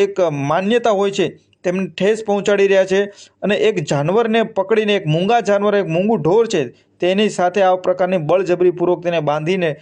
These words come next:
ગાડીમાં ભરી દેવામાં આવે છે અને ત્યારબાદ તેને કતલખાને પહોંચાડવામાં આવતું હોય છે. ભારત સરકારને અને ગુજરાત સરકારને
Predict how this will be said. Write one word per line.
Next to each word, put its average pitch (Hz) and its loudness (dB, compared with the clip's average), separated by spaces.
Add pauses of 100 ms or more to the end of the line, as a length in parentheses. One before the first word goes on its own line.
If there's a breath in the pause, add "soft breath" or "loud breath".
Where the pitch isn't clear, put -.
(300 loud breath)
ગાડીમાં 175 0
ભરી 156 2
દેવામાં 170 2
આવે 175 0
છે 170 -4
અને 165 -2
ત્યારબાદ 165 0
તેને 165 -2
કતલખાને 185 -2
પહોંચાડવામાં 160 0
આવતું 156 -2
હોય 156 2
છે. 160 -4 (440 soft breath)
ભારત 185 0
સરકારને 220 2
અને 220 0
ગુજરાત 196 0
સરકારને 208 0